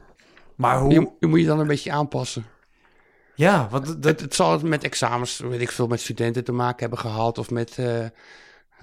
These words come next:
Speaker 2: hoogleraren. Hoogleraren was het, geloof ik.
Speaker 1: Maar kwam, kwam het over? Want je moet bij jouw nummers qua tekst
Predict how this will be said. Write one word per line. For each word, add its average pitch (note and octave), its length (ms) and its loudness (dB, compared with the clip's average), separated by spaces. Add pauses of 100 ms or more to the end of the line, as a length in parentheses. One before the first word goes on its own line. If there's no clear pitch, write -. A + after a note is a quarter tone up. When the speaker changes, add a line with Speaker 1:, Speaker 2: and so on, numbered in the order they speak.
(260)
Speaker 2:
hoogleraren. A#2 800 -2
Hoogleraren C#3+ 640 4
was A2 120 -6
het, - 160 -12
geloof G2 300 -8
ik. - 280 -20 (680)
Speaker 1:
Maar C3 220 0
kwam, D3 300 0
kwam C#3+ 200 2
het C3 160 -4
over? E3 460 2
Want C3+ 360 -2 (440)
je D3+ 120 0
moet D3+ 120 6
bij C#3+ 80 4
jouw C3+ 140 6
nummers C#3+ 240 2
qua - 160 2
tekst - 460 -2